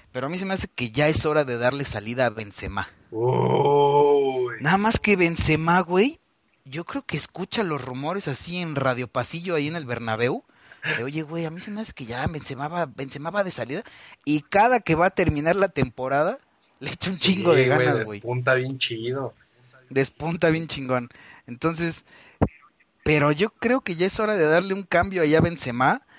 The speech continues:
Speaker 1: y traer, pues ya ves que decían que sí iba a ir Falcao,
Speaker 2: Ajá.
Speaker 1: que no sé, que acabó yéndose a,
Speaker 2: De
Speaker 1: digámoslo
Speaker 2: vacaciones.
Speaker 1: como se debe decir, güey. Se fue de vacaciones a mamar varo.
Speaker 2: <laughs>
Speaker 1: La neta, güey.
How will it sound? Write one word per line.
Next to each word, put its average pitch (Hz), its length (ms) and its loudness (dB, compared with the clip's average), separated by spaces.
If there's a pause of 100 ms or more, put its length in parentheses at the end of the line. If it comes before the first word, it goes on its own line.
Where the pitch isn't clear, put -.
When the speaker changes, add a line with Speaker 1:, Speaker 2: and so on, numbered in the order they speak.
(360)
Speaker 1:
y 110 140 -12
traer, 117 680 2 (120)
pues 117 160 -10
ya 139 100 4
ves 151 140 0
que 123 100 -4
decían 135 240 -6
que 127 100 -14
sí 127 80 -6
iba 135 100 -2
a - 20 2
ir 135 60 -2
Falcao, 127 460 2
Speaker 2:
Ajá. - 100 -20 (680)
Speaker 1:
que 104 140 -6
no 110 160 -8
sé, 113 240 -4
que - 120 -2
acabó 107 300 -2
yéndose 120 640 -4
a, 90 260 -4 (600)
Speaker 2:
De 143 100 2 (180)
Speaker 1:
digámoslo 147 400 4
Speaker 2:
vacaciones. 185 400 2
Speaker 1:
como - 100 -6
se 110 200 -2
debe 131 280 2
decir, 117 520 0
güey. 101 160 -18 (300)
Se 147 200 0
fue 196 220 0
de 196 100 4
vacaciones 135 600 -2
a - 80 0
mamar 110 420 0
varo. 185 420 6
Speaker 2:
<laughs> - 960 -4 (720)
Speaker 1:
La 113 180 0
neta, 147 380 0
güey. - 120 -14